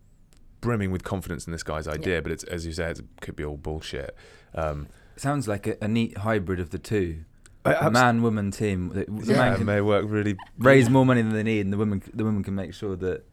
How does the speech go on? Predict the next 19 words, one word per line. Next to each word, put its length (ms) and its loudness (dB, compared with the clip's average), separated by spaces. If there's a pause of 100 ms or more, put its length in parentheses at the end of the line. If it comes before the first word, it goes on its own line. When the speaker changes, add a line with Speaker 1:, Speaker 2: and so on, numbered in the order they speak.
Speaker 1:
It's 180 -10
Speaker 3:
it 60 0
Speaker 1:
used 140 4
Speaker 3:
doesn't 100 -2
all 100 0
get, 220 -4
yeah, 140 0
it's 260 -2
used 80 -2
Speaker 1:
sensibly. 560 2
Speaker 3:
sensibly. 600 -8 (720)
Speaker 1:
And, 180 0
and, 140 -2
well, 200 2
and 260 -2 (360)
this 220 4
is 120 2
my, 300 4
my 460 2